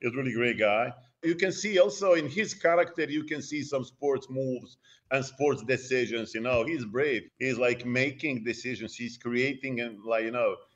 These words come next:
you can recognize people from sport. They are really active. You can recognize their energy also. I didn't actually call him to play one on one on one. Maybe I will, you know. There are also a few leaders here in the Balkan region.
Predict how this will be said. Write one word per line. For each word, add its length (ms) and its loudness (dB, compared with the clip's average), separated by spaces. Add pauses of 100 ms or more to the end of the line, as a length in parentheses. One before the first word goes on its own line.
you 120 -8
can 200 -2
recognize 720 2
people 380 -4
from 200 -2
sport. 420 -4
They 80 2
are 100 4
really 300 0
active. 440 0 (300)
You 120 -4
can 240 -2
recognize 540 0
their 220 4
energy 540 2
also. 460 -2 (340)
I 180 4
didn't 360 -4
actually 340 -4
call 280 2
him 240 -4
to 60 -12
play 240 -2
one 220 2
on 180 -6 (120)
one 180 -2
on 100 -4
one. 240 -2
Maybe 380 0
I 100 8
will, 380 2
you 80 -16
know. 240 -4 (320)
There 100 2
are 40 2
also 280 2
a 100 -4
few 220 0 (460)
leaders 420 0
here 260 2
in 160 -4
the 80 -8
Balkan 440 -2
region. 480 -4